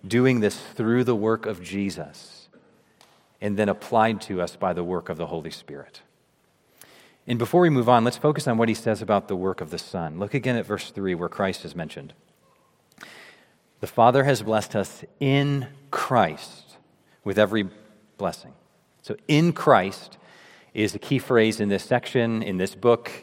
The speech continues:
in the whole New Testament. What does it mean? It means that we get all of the blessings of salvation through union with Christ, by being found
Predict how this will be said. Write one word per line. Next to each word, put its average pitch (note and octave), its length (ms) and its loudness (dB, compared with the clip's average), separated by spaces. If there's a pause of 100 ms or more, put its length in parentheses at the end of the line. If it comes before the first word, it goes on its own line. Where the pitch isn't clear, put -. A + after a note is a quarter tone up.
(160)
in F#2+ 260 -2
the E2+ 200 -2 (280)
whole G#2 160 0
New G2 120 0
Testament. C3 640 -2 (200)
What B2 120 0
does A#2+ 140 -2
it D3 100 -4
mean? F#2 260 -6 (560)
It A#2+ 140 -4
means C#3+ 300 2
that B2 180 2
we A#2+ 300 2
get C3+ 360 2 (320)
all F3+ 380 8
of E3+ 80 2
the D#3+ 100 4
blessings D3+ 480 2
of C#3 120 0
salvation A2+ 760 2 (1600)
through B2 280 2
union A#2+ 800 2
with A#2+ 240 2
Christ, G#2 460 0
by A#2+ 120 4
being B2 440 2
found C3 560 2